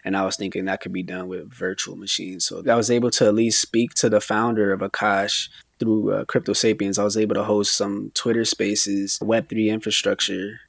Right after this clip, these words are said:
on the Crypto Sapiens account. And one of the people that I reached out to was the founder of Akash, and we was able to speak. And he mentioned that's possible. You can do that with Akash. So that,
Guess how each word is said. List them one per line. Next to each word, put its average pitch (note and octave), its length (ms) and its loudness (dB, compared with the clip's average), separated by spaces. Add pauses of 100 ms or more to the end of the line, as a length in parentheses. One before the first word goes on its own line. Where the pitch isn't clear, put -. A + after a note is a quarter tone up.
on G#2 180 0
the F#2+ 80 -2
Crypto A2+ 300 -2
Sapiens G#2+ 480 0
account. G2+ 500 -4
And G#2 340 -6
one G#2+ 140 -2
of G#2 80 -2
the G#2+ 300 -2
people A2 680 -2
that G#2 220 2
I G#2 160 0
reached G#2+ 340 -2
out G2+ 200 0
to G#2 260 -2
was G2+ 200 -6
the G#2 100 -10
founder G#2 360 -4
of F#2+ 100 -4
Akash, G#2 600 -2 (320)
and G2 80 -4
we G#2 80 6
was G#2+ 160 4
able G2+ 160 2
to G2+ 60 -4
speak. G#2+ 340 0
And G2+ 140 -2
he A2 80 0
mentioned A2 440 0
that's G2+ 220 0
possible. F#2 560 -2 (120)
You B2 120 -4
can G#2+ 160 -2
do A2 140 -2
that G2+ 240 -4
with G2 100 -4
Akash. G2+ 560 -6 (300)
So G#2 260 6
that, G#2 280 4